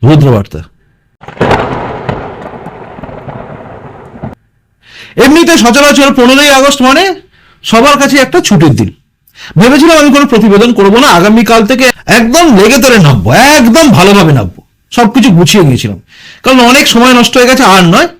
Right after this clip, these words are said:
এবার ভালোভাবে নামতে হবে এবং ভালোভাবে আপনারা প্রতিবেদন পাবেন তিন চারটে চ্যানেলে। তো এটা নিয়ে যখন আমি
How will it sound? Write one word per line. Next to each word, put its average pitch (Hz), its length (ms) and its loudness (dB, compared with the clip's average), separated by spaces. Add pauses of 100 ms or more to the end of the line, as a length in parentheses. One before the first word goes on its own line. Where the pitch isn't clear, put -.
এবার 208 220 2
ভালোভাবে 185 420 2
নামতে 202 280 0
হবে 349 140 2
এবং 254 200 2
ভালোভাবে 180 400 2 (460)
আপনারা 254 380 -2
প্রতিবেদন 196 400 2
পাবেন 254 260 0 (280)
তিন 233 180 2
চারটে 165 220 0
চ্যানেলে। 123 340 0 (540)
তো 320 40 2 (120)
এটা 330 140 2
নিয়ে 339 180 2
যখন 320 160 2
আমি 311 140 0